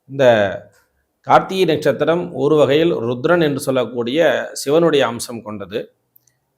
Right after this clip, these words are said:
அதே அமைப்பிலே சிவனுடைய நெற்றிக்கண்ணில் இருந்து பிறந்ததனால் சுப்பிரமணியருக்கும் அந்த கார்த்திகை நட்சத்திரம் சிறப்பு வாய்கிறது.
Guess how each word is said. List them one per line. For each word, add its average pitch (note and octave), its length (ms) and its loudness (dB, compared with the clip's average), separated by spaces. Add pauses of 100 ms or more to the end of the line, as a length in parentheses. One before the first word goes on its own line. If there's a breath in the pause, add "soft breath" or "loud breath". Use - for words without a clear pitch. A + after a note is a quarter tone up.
(220)
அதே E3+ 280 2
அமைப்பிலே E3+ 640 4 (100)
சிவனுடைய F3 580 2
நெற்றிக்கண்ணில் D#3+ 640 2
இருந்து D3+ 360 2
பிறந்ததனால் C#3 640 -2 (180)
சுப்பிரமணியருக்கும் D#3+ 840 2
அந்த C3 120 -4
கார்த்திகை B2 400 -4
நட்சத்திரம் A#2+ 480 -8
சிறப்பு A2+ 340 -8
வாய்கிறது. F#2+ 360 -10